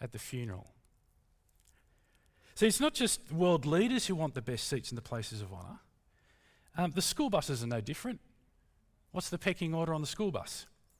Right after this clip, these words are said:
All the cool kids, the popular kids, the older kids, they're all up the back. The uncool kids, the unpopular ones, the young ones, where are they? They're at the front.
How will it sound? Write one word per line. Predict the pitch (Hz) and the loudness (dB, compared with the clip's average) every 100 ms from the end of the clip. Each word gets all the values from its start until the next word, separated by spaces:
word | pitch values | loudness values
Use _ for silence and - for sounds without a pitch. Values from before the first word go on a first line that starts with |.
| _ _ _ _ _ | _ _ _ _ _
All | 170 | 0
the | 151 | 0
cool | - 180 175 | 0 0 0
kids, | 170 180 170 | 2 0 0
the | 135 | -2
popular | - 170 170 156 | -2 0 0 -2
kids, | 151 - 160 135 | -2 -2 -4 -4
the | 143 | 0
older | 147 151 | 2 2
kids, | 139 - 156 135 - - - _ | -2 -4 -2 -4 -10 -14 -20 _
they're | 151 156 | 0 2
all | 143 | 4
up | 139 | 2
the | - | 0
back. | 117 147 175 - - - _ _ _ _ _ _ _ - | 0 0 0 -6 -18 -20 _ _ _ _ _ _ _ -2
The | 131 | 4
uncool | 139 156 - 156 | 4 4 0 -2
kids, | - 165 160 139 | 0 0 2 0
the | 127 | -2
unpopular | 127 147 - 160 - 165 160 | 0 -2 -2 -2 0 -2 0
ones, | 160 160 160 156 | 0 0 -2 -4
the | 123 | -4
young | 117 131 147 | 0 0 2
ones, | 151 156 143 | 0 0 2
where | 160 | 2
are | 147 | 2
they? | 151 | 2
They're | 151 147 | 2 0
at | 120 | -2
the | |
front. | 110 - 165 165 | -6 -4 -2 -4